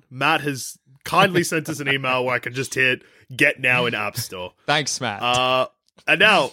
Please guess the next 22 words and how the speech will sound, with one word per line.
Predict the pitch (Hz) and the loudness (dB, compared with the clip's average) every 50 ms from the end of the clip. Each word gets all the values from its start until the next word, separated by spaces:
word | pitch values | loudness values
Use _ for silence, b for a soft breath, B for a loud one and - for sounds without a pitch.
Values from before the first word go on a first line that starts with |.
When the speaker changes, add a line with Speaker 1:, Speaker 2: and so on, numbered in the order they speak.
| - | -4
Speaker 1:
another | 139 147 180 196 185 180 160 151 139 120 - 147 | 0 2 4 6 6 6 6 6 4 2 -2 -2
very | 143 123 214 262 262 233 | 2 6 6 6 6 6
straightforward | - - - 165 147 131 - 131 120 117 113 110 | 4 2 2 2 2 2 0 -2 -2 -2 0 -2
email, | 107 113 120 127 | -2 -2 -2 -4
the | 139 156 180 | -2 -2 0
opposite. | 165 180 220 220 - 170 - - 113 104 - - | 4 4 4 4 2 -2 -4 -4 -8 -10 -8 -4
There's | 139 147 143 143 | -4 -4 -2 2
no | 170 190 226 | 4 4 4
Speaker 2:
That's | 233 - | 6 6
Speaker 1:
reading | 190 175 131 113 | 4 4 4 4
Speaker 2:
good. | - 143 | 2 0
Speaker 1:
into | 135 135 | -6 -6
this | 131 127 120 131 | -8 -8 -6 -4
email | 127 120 123 123 120 117 | -4 -2 0 0 0 0
whatsoever. | 120 117 - - 123 117 120 117 127 131 | -2 -2 -4 -4 -4 -4 -4 -4 -4 -6
It's | 131 135 139 | -6 -8 -10
brief, | - - 214 262 269 262 214 - 196 | -2 2 4 4 4 2 0 -2 -4
it's | 170 - | -2 -2
short, | - - 196 190 190 190 185 | -2 0 2 4 6 6 6
it's | 175 160 | 4 0
from | - 175 147 | -4 -6 -6
Bryce. | 123 - 147 147 147 143 147 139 - | -2 2 4 6 6 6 4 4 0